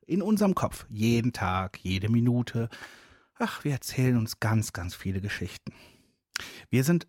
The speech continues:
wirklich alle wahre Meister darin,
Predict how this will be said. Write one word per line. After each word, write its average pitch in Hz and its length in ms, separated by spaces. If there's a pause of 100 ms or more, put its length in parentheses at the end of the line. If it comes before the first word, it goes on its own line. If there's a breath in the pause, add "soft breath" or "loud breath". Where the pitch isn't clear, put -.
(140)
wirklich 151 420 (140)
alle 131 460
wahre 131 320
Meister 165 460
darin, 87 420